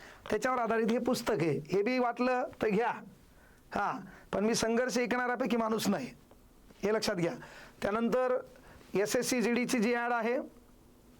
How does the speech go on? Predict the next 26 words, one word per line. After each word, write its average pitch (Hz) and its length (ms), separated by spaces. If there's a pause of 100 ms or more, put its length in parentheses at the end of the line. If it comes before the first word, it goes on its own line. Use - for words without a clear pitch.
(160)
एकोणपन्नास 233 600
हजार 220 180
भरती, 208 360 (680)
त्याच्यासाठी 226 440
अतिशय 226 380
मराठीतलं 208 540
पहिलं 220 280
पुस्तक 208 340
आहे. 214 160 (560)
याच्यामध्ये 208 400
प्राचीन 214 380
मध्य 214 220
भारताचा 214 380
इतिहास 214 320
असेल, 220 340 (440)
अर्वाचीन 208 420
भारत 190 280
असेल, 214 360 (440)
है 220 80
ना, 214 200 (380)
त्यानंतर 196 320
छत्रपती 208 440
शिवाजी 208 340
महाराजांचा 214 640 (420)
इतिहास 208 360
असेल, 214 420